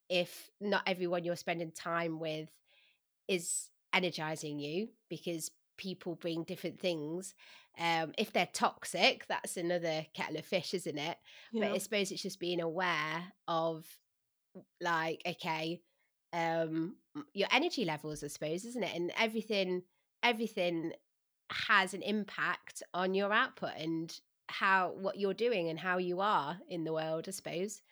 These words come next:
Speaker 2: Yeah. I think for me, the two, um, are the physical health, as you can tell, um,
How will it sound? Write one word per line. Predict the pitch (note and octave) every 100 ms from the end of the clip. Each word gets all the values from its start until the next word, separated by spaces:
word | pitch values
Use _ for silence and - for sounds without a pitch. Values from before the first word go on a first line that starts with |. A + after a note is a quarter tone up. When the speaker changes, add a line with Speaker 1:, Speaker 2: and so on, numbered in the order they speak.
| - - - A3
Speaker 2:
Yeah. | G#3+ F#3 G3+ - - - - _ _
I | G#3
think | A3 C4+ B3+
for | - G#3+ A3
me, | A#3 G#3+ G3+ - - _ _ -
the | G3+
two, | G#3 - A#3 G#3+ G3+ G3+ G3
um, | F#3 F#3+ F3 D3+ _ _ -
are | F#3+ F3 E3+ E3+ F3 - _ -
the | F#3
physical | - G#3 F#3+ F3+ G3+ F3+ F3+
health, | F3 D#3+ F3+ - - - -
as | E3 D#3+
you |
can | D3 D#3+
tell, | D3+ D3+ D3 F3 - _ - - - - _ _ _ F3
um, | E3 E3 D#3